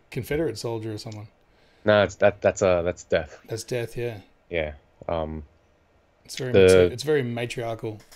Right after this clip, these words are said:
Speaker 2: the woman that's holding him is the, like, Death fell in love with her after she was imprisoned.
Speaker 1: Mm-hmm.
Speaker 2: And the girl on the right is Death's daughter.
Speaker 1: Oh, okay.
Speaker 2: Um,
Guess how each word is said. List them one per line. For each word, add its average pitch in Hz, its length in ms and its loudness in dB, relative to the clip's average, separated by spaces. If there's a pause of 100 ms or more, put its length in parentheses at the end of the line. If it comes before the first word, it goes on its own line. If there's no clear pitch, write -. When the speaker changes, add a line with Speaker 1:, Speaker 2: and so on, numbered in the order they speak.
(800)
Speaker 2:
the 104 80 6
woman 131 220 8
that's 104 140 2
holding 95 320 4
him 87 160 -2
is 80 240 -8
the, 80 480 -6 (720)
like, 85 220 -4
Death 90 200 4
fell 82 240 0
in 78 80 -4
love 78 180 -2
with 78 120 -4
her 76 300 0 (140)
after 82 240 -4
she 82 120 -4
was 78 160 -4
imprisoned. 76 520 -8 (300)
Speaker 1:
Mm-hmm. 147 200 -4 (440)
Speaker 2:
And 80 480 0 (380)
the 85 80 -4
girl 82 220 6
on 78 100 2
the 76 80 -4
right 76 340 0
is 78 240 -4
Death's - 320 -2
daughter. 80 320 -4 (960)
Speaker 1:
Oh, 135 100 -2
okay. 120 280 -4 (600)
Speaker 2:
Um, 82 440 -2